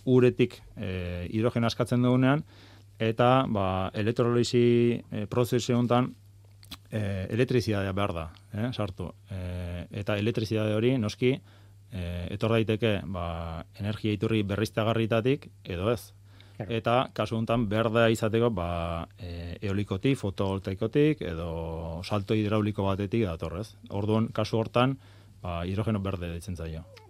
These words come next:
Speaker 2: Eta horregatik
Speaker 1: Ber-, berde, eh, ez, ez da nazikina berez, eh?
Speaker 2: Hori da,
Speaker 1: Hidrogeno
Speaker 2: hori da.
Speaker 1: garbia esan dezagun.
Speaker 2: Eta horregatik publizitatzen da hainbeste, ez?
Speaker 1: Hoi da.
Speaker 2: Hidrogeno berdea, hidrogeno
Speaker 1: Hoi da.
Speaker 2: erabiliko dugu, baina hasiera, hasiera, hasieran, eh, iturri berdetatik,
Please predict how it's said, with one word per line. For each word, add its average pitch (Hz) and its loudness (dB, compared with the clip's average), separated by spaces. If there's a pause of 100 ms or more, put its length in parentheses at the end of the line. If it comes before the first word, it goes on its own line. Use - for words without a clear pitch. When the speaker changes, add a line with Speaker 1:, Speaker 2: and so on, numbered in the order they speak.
(100)
Speaker 2:
Eta 143 -2
horregatik 107 -4
Speaker 1:
Ber-, 120 0
berde, 117 0
eh, 90 -8
ez, 107 -6
ez 113 -8
da 110 0
nazikina 98 -4
berez, 95 -6
eh? 113 -4
Speaker 2:
Hori - -2
da, 104 -4
Speaker 1:
Hidrogeno 113 -2
Speaker 2:
hori 107 -4
da. 104 -2
Speaker 1:
garbia 113 0
esan 98 -8
dezagun. 92 -8 (240)
Speaker 2:
Eta 135 -4
horregatik 117 -4
publizitatzen 131 2
da 131 4
hainbeste, 123 0
ez? 147 0
Speaker 1:
Hoi 104 0
da. 139 2
Speaker 2:
Hidrogeno 147 2
berdea, 110 -2
hidrogeno 117 -2
Speaker 1:
Hoi 135 4
da. 131 4
Speaker 2:
erabiliko 135 2
dugu, 165 2 (440)
baina 151 2 (360)
hasiera, 139 4
hasiera, 135 6
hasieran, 151 4 (100)
eh, 104 -8
iturri 131 4
berdetatik, 127 0